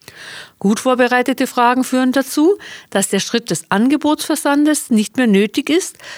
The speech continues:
weil Ihr Kunde schon so weit Feuer fängt, dass er Sie zu einem Termin einlädt, bei dem er, soweit möglich, den Auftrag vergeben will.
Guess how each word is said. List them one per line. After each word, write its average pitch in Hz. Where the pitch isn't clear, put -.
weil 180
Ihr 294
Kunde 233
schon 190
so 233
weit 262
Feuer 214
fängt, 269
dass 196
er 208
Sie 240
zu -
einem 180
Termin 180
einlädt, 151
bei 175
dem 175
er, 185
soweit 165
möglich, 202
den 196
Auftrag 175
vergeben 160
will. 143